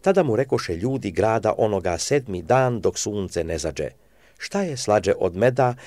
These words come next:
i šta je ljuče od lava?" A on im reče: "Da nijeste orali na mojoj junici,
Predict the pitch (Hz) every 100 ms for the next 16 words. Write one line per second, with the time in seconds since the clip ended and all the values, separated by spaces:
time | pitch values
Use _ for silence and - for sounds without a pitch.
0 | - 139 127 - 165 127 90 104 104 98
1 | 90 82 87 78 69 62 _ - - -
2 | 135 - 101 95 92 82 - _ - -
3 | - 95 92 143 165 - 139 123 123 151
4 | 151 127 98 101 107 87 85 95 151 147
5 | 127 143